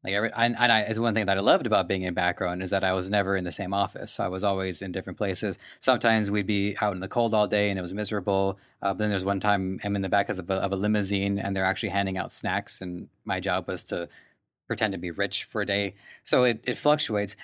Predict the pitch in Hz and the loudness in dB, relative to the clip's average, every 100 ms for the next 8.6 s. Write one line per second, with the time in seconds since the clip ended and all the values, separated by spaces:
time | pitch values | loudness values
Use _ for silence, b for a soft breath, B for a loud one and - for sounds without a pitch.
0 | - 127 123 185 160 147 139 139 127 107 | 0 2 4 4 4 2 4 2 2 4
1 | 123 113 120 104 107 104 101 104 110 107 | 4 4 0 0 0 2 0 0 0 -2
2 | - 107 95 95 104 95 95 - _ _ | -2 -4 -2 -4 -4 -2 -2 -4 _ _
3 | _ - 117 107 - 107 101 104 - - | _ -6 -2 0 2 2 2 -2 -4 -8
4 | - - 135 123 110 110 107 - 101 110 | -8 -2 2 4 4 2 0 -4 -8 -6
5 | - 117 - 104 98 - - _ _ _ | -2 -2 -2 -2 -2 -4 -6 _ _ _
6 | _ _ - 135 139 143 135 120 131 135 | _ _ -12 -10 -2 2 4 4 2 2
7 | 131 139 139 147 147 139 139 120 127 120 | 4 4 4 4 2 0 0 0 0 2
8 | 117 117 107 - 120 107 | 2 0 -2 0 0 -2